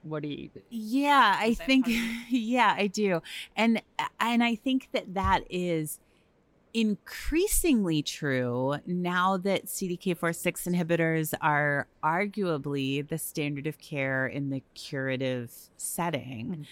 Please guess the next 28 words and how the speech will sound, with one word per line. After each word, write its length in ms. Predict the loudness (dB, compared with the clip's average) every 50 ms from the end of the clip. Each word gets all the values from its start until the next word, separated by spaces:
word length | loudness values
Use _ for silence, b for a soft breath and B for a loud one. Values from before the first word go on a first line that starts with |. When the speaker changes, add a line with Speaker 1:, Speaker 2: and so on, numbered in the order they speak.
| B B B B B B B B
Speaker 1:
Mm-hmm. 80 | 0
Speaker 2:
Um, 300 | 2 2 2 2 0 -2
because 480 | 0 -2 -2 -2 -2 -2 -2 -2 -2 0
now 320 | 0 2 4 4 2 2
one 200 | 0 0 0 2
of 180 | 0 0 -2 -2
the 80 | -4
questions 500 | -4 -2 -4 -4 -4 -4 -6 -4 -4 -2
that 120 | -2 -2 -2
we'll 140 | -2 -2 -2
all 220 | -2 -2 -4 -4
grapple 500 | -2 0 2 2 2 2 0 -2 -2 -2
with 400 | 0 0 0 0 -2 -4 -8 -10
is, 480 | -6 -4 -4 -2 -2 -4 -4 -6 -8 -10 b b b b b b b
so 280 | -10 -6 -2 0 0 0
what 260 | 2 2 2 2 0
happens 600 | -2 -2 -2 -2 0 0 0 0 0 -2 -4 -4
when 140 | -2 -2 -2
you 100 | -2 -4
see 240 | -4 -4 -4 -4 -4
a 60 | -4
patient 460 | -4 -4 -4 -4 -2 -2 -4 -4 -4
who 140 | -4 -6 -6
progressed 920 | -6 -4 -4 -4 -2 -2 0 0 2 2 2 0 -2 -4 -8 -10 -10 -12 -18 b b b b b b b b b b _ _ _ _ _ -10
six 500 | -6 -4 -2 -2 -2 -2 -4 -6 -4 -2
months, 460 | 0 0 2 0 0 -2 -4 -8 -6 -4
a 80 | -4 -4
year, 580 | -2 -2 -2 -2 -2 -2 -2 -2 -4 -4 -6